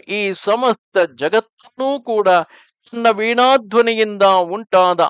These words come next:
ಆನಂದ ರಸದಲ್ಲಿ ಮುಳುಗಿಸುತ್ತಿರುವನು. ಅಬ್ಬಾ, ಆ ಮಹಾತ್ಮನೊಬ್ಬನಲ್ಲವೇ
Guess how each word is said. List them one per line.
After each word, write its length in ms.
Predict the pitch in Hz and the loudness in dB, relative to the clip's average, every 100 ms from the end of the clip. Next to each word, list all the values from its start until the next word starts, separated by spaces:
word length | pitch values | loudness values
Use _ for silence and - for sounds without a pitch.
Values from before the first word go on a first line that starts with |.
| - | -2
ಆನಂದ 500 | 147 220 208 180 165 | -2 -2 -2 -2 -2
ರಸದಲ್ಲಿ 800 | 147 147 196 180 170 156 156 139 | 0 0 -2 -4 -4 -4 -6 -8
ಮುಳುಗಿಸುತ್ತಿರುವನು. 1000 | 131 143 185 151 156 - 147 143 139 131 _ _ _ _ - | -10 -12 -10 -12 -14 -10 -8 -6 -6 -10 _ _ _ _ -4
ಅಬ್ಬಾ, 380 | 165 143 165 156 - _ - _ - | -4 0 2 2 -2 _ -20 _ 2
ಆ 260 | 202 208 202 | 4 6 4
ಮಹಾತ್ಮನೊಬ್ಬನಲ್ಲವೇ 1800 | 180 170 175 220 247 - 262 254 262 220 262 240 233 220 202 185 175 | 4 2 4 4 2 0 -2 2 0 0 0 2 0 0 0 0 -2